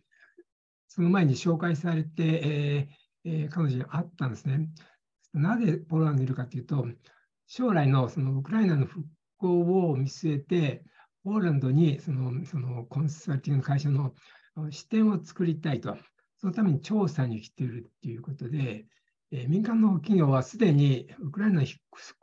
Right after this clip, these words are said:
興ということを視野に入れて活動を始めているんですね。ですので、あの、そういう中で、えー、ソフィアさんみたいに、その、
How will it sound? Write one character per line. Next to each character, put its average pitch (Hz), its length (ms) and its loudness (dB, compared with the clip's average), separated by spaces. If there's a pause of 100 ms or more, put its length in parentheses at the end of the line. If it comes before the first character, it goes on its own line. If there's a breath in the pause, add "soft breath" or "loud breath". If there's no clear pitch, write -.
(120)
興 196 220 -2
と 214 80 -4
い - 20 0
う - 0 -
こ 196 80 -2
と 156 80 0
を 135 40 2 (220)
視 - 280 -2
野 143 80 2
に 127 200 0
入 131 120 0
れ 147 120 2
て 180 380 0 (460 soft breath)
活 160 320 -8
動 139 140 2
を - 20 0
始 127 320 -2
め 139 160 4
て - 260 -10
い 123 80 -2
る 131 80 0
ん 113 140 -2
で 92 100 -10
す - 120 -12
ね。 135 340 -4 (560 soft breath)
で 196 80 -2
す 185 100 0
の 170 80 4
で、 156 460 4
あ 151 80 -6
の、 147 260 -2 (960 loud breath)
そ 180 60 -4
う 180 40 2
い 180 40 2
う - 20 2
中 175 200 0
で、 147 480 2
え 226 40 -8 (180)
ー、 - 40 -8 (880)
ソ 175 160 -4
フ - 60 -8
ィ 165 40 0
ア 147 40 -2
さ 151 120 -2
ん 139 60 4
み 139 80 4
た 135 140 0
い 127 40 2
に、 165 320 4
そ - 120 -6
の、 127 120 -4